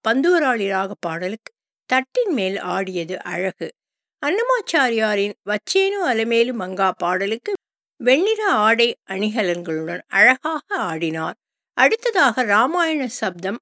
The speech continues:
ஆரண்யகாண்டம் பகுதி முதல் பட்டாபிஷேகம் வரை, ஆரண்யகாண்டம் பகுதி முதல் பட்டாபிஷேகம் வரை சாகிதி நடனத்தில் சித்தரித்தார்.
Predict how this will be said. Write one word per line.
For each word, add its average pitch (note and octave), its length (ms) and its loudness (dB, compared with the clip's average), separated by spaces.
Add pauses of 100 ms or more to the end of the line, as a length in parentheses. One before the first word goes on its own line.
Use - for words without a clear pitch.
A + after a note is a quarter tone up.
(100)
ஆரண்யகாண்டம் A#3 920 0
பகுதி F3+ 340 -4
முதல் G#3+ 360 0 (440)
பட்டாபிஷேகம் A3+ 840 0
வரை, E3 260 0 (420)
ஆரண்யகாண்டம் C#4 920 0
பகுதி F#3+ 320 -2
முதல் G#3+ 340 -4
பட்டாபிஷேகம் G#3 840 -4
வரை D3+ 220 -6 (360)
சாகிதி C#4 600 2 (120)
நடனத்தில் G#3 680 -2
சித்தரித்தார். E3+ 720 -4